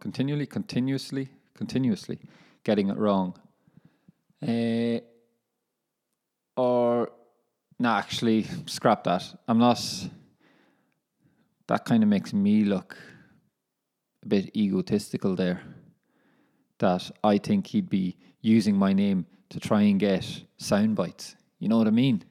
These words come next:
Trying to get in, trying to make a name for himself using me. I'm not there yet.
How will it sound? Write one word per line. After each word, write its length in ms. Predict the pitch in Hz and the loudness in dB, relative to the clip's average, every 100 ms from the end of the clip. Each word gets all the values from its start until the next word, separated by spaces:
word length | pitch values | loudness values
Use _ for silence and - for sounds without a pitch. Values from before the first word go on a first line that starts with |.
| _ _ _ _ _ _ | _ _ _ _ _ _
Trying 200 | - 107 | -2 0
to 80 | 101 | 2
get 180 | 107 107 | 2 2
in, 240 | 104 95 - _ _ _ _ - | 0 -2 -8 _ _ _ _ -4
trying 180 | 127 | 0
to 60 | 113 | 2
make 200 | 120 113 | 2 2
a 40 | 113 | 2
name 220 | 127 135 | 2 2
for 100 | 131 | 0
himself 380 | 120 131 117 123 | 0 2 2 2
using 260 | 117 117 | 2 4
me. 340 | 120 147 113 - - _ - | 4 4 4 0 -16 _ -10
I'm 160 | - 107 | -2 2
not 240 | 117 117 _ _ - | 2 0 _ _ 2
there 220 | 120 120 | 4 6
yet. 380 | 110 90 - | 4 0 -4